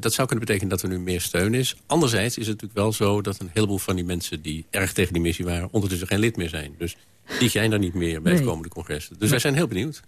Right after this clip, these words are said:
Speaker 2: Ja, heel benieuwd, maar de kans is klein, eh, eh, eh, beluister ik toch een beetje in uw woorden. Ehm, nou doet
Speaker 1: Nou,
Speaker 2: GroenLinks
Speaker 1: ik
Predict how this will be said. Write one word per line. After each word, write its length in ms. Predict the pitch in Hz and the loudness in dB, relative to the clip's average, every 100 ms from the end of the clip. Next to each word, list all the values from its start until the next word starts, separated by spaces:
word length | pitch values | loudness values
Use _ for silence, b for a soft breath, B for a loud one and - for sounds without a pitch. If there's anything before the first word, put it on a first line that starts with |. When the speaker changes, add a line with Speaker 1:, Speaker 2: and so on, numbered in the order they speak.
| - | -6
Speaker 2:
Ja, 280 | 220 185 - | 2 2 0
heel 240 | 147 165 | 0 2
benieuwd, 320 | 151 151 190 | 4 4 2
maar 180 | 190 165 | 2 0
de 80 | 160 | 2
kans 240 | 175 160 | 0 -2
is 80 | - | -2
klein, 420 | - 156 123 120 113 | 0 2 2 2 0
eh, 480 | 117 113 123 117 | -2 -2 -2 0
eh, 360 | 117 113 117 117 | -2 0 -2 -2
eh, 40 | 131 - - - | -6 -8 -12 -10
beluister 640 | - 160 151 147 139 - | -4 2 4 4 2 0
ik 80 | 151 | -6
toch 160 | - 165 | -4 -2
een 100 | 147 | 0
beetje 340 | 139 131 - | 2 2 2
in 100 | 165 | 2
uw 100 | 139 | 4
woorden. 400 | 131 135 135 175 226 B B B | 4 4 4 2 0 B B B
Ehm, 280 | - 226 214 208 | 2 4 4 4
nou 160 | 214 | 4
doet 120 | 214 233 | 2 0
Speaker 1:
Nou, 100 | 160 | 4
Speaker 2:
GroenLinks 300 | 220 226 | 4 4
Speaker 1:
ik 60 | - | 0